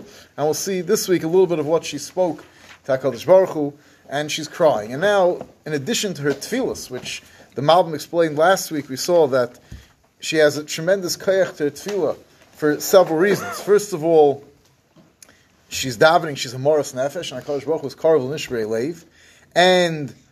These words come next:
she's davening directly to HaKadosh Baruch Hu, ubache sivke, and she's crying, and shayad mois le'ninalois.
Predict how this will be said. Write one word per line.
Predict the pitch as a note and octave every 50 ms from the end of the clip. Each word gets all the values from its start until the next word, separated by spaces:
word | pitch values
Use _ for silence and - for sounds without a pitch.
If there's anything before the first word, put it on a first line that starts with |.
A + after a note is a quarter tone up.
| _ _ - _
she's | - - - D3+ C#3+ C3 A2 -
davening | - - C#3+ D#3+ F3 E3+ E3+ C#3+
directly | A#2+ C3+ D3 E3 F3 E3+ - D3+
to | - -
HaKadosh | C3 B2+ - C3+ B2 A2 C3+ C3+
Baruch | - C3 C#3 D3+ E3 E3
Hu, | - G3+ F3+ D3+
ubache | B2+ C3+ F3+ F#3+ - G3
sivke, | F3 - - G#3 G3+ G#3 - F3
and | D3+ C#3
she's | - C3+ -
crying, | - - F3 F3 F3 F3+ E3+ D3+ C#3
and | B2+ B2 B2
shayad | B2 - - D3 D3+ D#3+ C#3 C3
mois | D3 D#3 D3+ D3 -
le'ninalois. | C3 A#2+ B2+ C3 C#3+ D3 D3 D#3+ F3 G3+ G3 - -